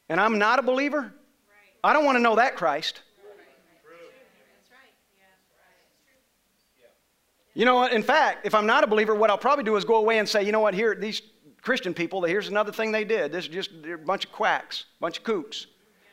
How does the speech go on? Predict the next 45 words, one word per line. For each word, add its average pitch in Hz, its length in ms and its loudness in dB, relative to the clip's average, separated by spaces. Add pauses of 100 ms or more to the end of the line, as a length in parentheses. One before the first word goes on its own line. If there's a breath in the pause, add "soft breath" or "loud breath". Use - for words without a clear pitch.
(220 soft breath)
This 170 140 -6
is 170 80 -10
what 196 160 -2
they 208 100 0
did. 196 300 0
This 175 120 -4
is 180 60 -6
the 196 60 0
experience 220 440 -2
I 160 120 2
had." 151 260 -2 (220 loud breath)
But 202 100 -2
what 269 140 4
happens 269 440 0
when 233 240 0 (280 loud breath)
that 247 180 4
gets 254 180 -2
changed? 214 480 0
It 226 120 -2
doesn't 302 240 4
get 294 160 -2
changed 214 480 2
because 233 340 0
we 240 140 -2
try 262 160 0
to 220 80 0
talk 247 340 0
them 226 140 2
out 214 120 4
of 190 60 4
believing 202 420 -2
what 190 140 -2
they 185 120 0
saw. 165 420 -2 (880 soft breath)
It 214 140 2
changes 254 360 2
because 208 360 0
they 208 100 2
see 269 240 0
something 190 400 0
different 190 340 0
than 170 140 -2
what 175 160 -2
they 165 100 -2
saw. 151 360 -2